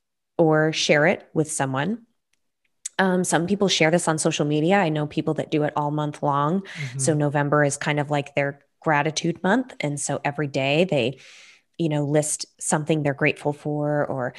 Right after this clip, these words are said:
Speaker 1: um, you know, three things they're grateful for or something. So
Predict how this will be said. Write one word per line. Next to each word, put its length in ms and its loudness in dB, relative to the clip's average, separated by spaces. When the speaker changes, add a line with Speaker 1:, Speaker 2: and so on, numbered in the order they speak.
Speaker 1:
um, 480 -4
you 120 0
know, 100 -4
three 260 2
things 280 0
they're 100 -2
grateful 380 -4
for 260 -2
or 40 -2
something. 460 -6
So 240 -6